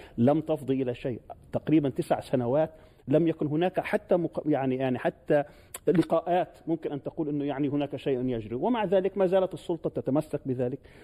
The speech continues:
في اجتماع الفصائل كانت تت-، ت-، ت-، تصر على موضوع الشرعية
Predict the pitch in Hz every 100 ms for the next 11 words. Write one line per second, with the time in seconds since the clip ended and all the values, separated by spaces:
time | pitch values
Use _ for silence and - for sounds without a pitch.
0 | - - 185 - - 156 156 - 139 -
1 | 139 139 - 143 139 139 - 139 - -
2 | - 120 110 107 - - - - 127 175
3 | 202 170 - _ _ 123 143 139 135 156
4 | 127 123 - 131 123 147 139 139